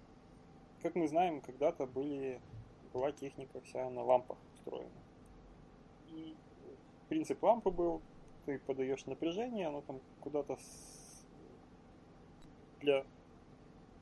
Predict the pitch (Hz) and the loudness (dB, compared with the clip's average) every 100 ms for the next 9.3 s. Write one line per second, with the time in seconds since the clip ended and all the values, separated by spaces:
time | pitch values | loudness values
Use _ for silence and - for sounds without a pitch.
0 | - - 139 131 131 131 127 131 127 - | -20 -8 -2 2 2 0 -2 -2 -6 -8
1 | - - - - 139 147 147 131 127 127 | -18 -20 -20 -8 12 12 12 10 -4 -6
2 | - 127 - 127 - - - - - - | -2 -4 -4 -10 -10 -20 -20 -20 -20 -20
3 | - - - - 139 127 - 123 131 143 | -20 -20 -20 -6 0 0 0 -8 -6 -2
4 | - 135 131 120 - - 127 - 127 - | 0 4 6 6 0 -8 -6 -4 -6 -8
5 | - - - - - - - - - - | -20 -20 -18 -18 -16 -8 -8 -8 -20 -20
6 | - 139 - 131 131 - 247 262 220 202 | -12 -2 2 4 6 8 8 6 0 0
7 | 196 202 190 180 - 165 160 - 160 - | 0 2 0 0 -2 -4 -2 0 0 -2
8 | - - - 151 170 - 185 202 - 127 | -20 -20 -10 -6 -4 4 6 4 2 -6
9 | 135 135 | 0 0